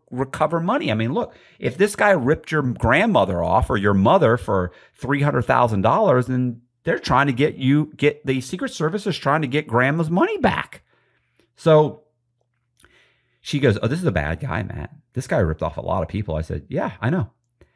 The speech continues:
And she went, "You know what?" She said, "You know where the money is." I said, "I know who has the money." And she goes,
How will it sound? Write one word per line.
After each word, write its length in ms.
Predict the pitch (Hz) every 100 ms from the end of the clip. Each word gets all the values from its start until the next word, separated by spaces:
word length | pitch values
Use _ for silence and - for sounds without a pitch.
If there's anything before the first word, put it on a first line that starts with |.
| _
And 140 | - 92
she 100 | 117
went, 300 | 107 98 - _ _ _ _ _ _ _ _ _ _ _ _
"You 80 | 160
know 100 | 170
what?" 260 | 185 220 - _ _ _ _ _ _ _ _ -
She 160 | 131
said, 160 | 131 135
"You 80 | 190
know 120 | 180
where 120 | 170
the 60 | 147
money 320 | 151 135 82
is." 160 | 80
I 60 | 92
said, 180 | 92 107
"I 160 | -
know 160 | 392 113
who 140 | 85
has 340 | 78 - 131 131
the 100 | -
money." 360 | - 80 92 -
And 140 | 90
she 100 | 113
goes, 380 | 95 87 85